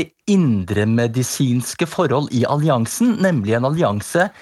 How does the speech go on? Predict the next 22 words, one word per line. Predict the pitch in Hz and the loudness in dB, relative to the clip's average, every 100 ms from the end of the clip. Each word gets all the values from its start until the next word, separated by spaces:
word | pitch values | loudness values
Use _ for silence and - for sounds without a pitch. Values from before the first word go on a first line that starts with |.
| - | -10
med | - 127 170 - | -2 0 -2 -4
tredve | 180 170 131 92 95 180 220 | -2 -2 -2 -4 -2 -2 -2
vidt | 120 127 208 _ - - | -2 -2 -2 _ -18 -6
forskjellige | 208 - 151 151 190 | -4 -2 -2 0 0
medlemmer, | 165 143 160 262 - - - - - | 0 0 0 -2 -6 -20 -16 -14 -4
som | 156 | -2
ofte | 131 - - - | -2 -4 -4 -2
har | 190 | -2
svært | - - 143 160 | -2 -4 -4 -4
sprikende | - - 185 180 123 - - 147 247 - | -6 -4 -2 -2 -4 -6 -4 -2 -2 -4
og | 156 | -4
forskjellige | 175 - - 110 107 117 170 143 | -4 -4 -4 -4 -2 -2 0 0
nasjonale | 135 - 151 123 98 101 123 | -2 0 0 2 2 0 -4
interesser | 120 151 117 - 226 320 - _ - | -2 -4 -4 -4 -4 -4 -10 _ -8
som | 120 120 | -4 -2
de | 139 | 0
bringer | 117 160 143 117 120 147 | 0 0 0 0 -2 -2
inn | 120 135 151 | -2 0 0
i | 110 | 0
alliansen, | 120 147 107 101 - 165 | 0 0 -2 -4 -4 -4
og | 156 123 | -2 -4
det | 123 127 160 | -2 0 0